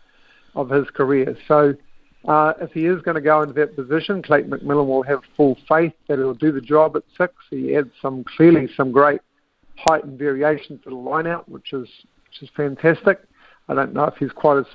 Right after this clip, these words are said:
fearsome, um, as we want in a six, but if that's the circumstances, he's the guy that,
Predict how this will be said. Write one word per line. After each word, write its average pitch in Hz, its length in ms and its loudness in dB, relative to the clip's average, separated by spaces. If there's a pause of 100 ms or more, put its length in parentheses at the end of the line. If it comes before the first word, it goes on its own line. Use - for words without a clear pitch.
(120)
fearsome, 202 560 2 (100)
um, 139 580 -2 (400)
as 143 140 2
we 143 120 0
want 160 360 2
in 156 100 -8
a 143 100 -2 (100)
six, 196 240 0 (100)
but 151 300 2 (180)
if 147 100 -16
that's 165 220 0
the 156 160 -12
circumstances, 165 800 0
he's 160 200 4
the 143 80 4
guy 147 380 4 (500)
that, 160 160 0